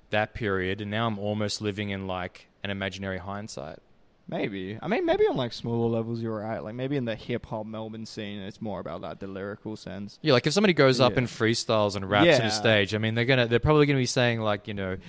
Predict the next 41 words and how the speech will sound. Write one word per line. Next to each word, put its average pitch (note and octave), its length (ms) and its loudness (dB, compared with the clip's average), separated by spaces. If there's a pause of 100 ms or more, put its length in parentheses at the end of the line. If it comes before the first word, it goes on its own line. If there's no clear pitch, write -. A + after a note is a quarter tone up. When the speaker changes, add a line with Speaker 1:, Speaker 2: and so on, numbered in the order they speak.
(140)
Speaker 1:
it's - 160 -4
the B2+ 100 4
whole A#2+ 140 6
idea G2 260 4
of F#2 80 0
the G2 80 -6
lyrical F#2+ 380 0
miracle, F#2 480 -4 (180)
Speaker 2:
<laughs> - 720 -10
Speaker 1:
whatever, F#2 360 -4
blah, F2+ 140 -4
blah, F2+ 120 -4
Speaker 2:
Yeah, F2+ 60 -6
Speaker 1:
blah, F2+ 160 -2
you D#2+ 40 -6
Speaker 2:
maybe. C#3 260 0
Speaker 1:
know? B2 60 -4
Speaker 2:
I C#3+ 100 2
just, C3+ 240 -10
I C3 140 4
don't C3 160 4
love A#2+ 160 -2
that B2 160 -2
shit, A#2 320 -8
but A2 320 -6
I'd D#3+ 220 -4
still G3+ 200 -4
respect A#2 420 -10
it. A2 100 -12
Like, A2 300 -14
if B2 100 -20
you're E3+ 100 -6
a - 40 -4
good G#2+ 200 0
Speaker 1:
Mm. G2+ 80 -2
Speaker 2:
rapper, F#2 220 -6
you're G2+ 140 -12
a G#2 40 -18
good A2 180 -14
fucking - 280 -16
rapper. F2+ 400 -14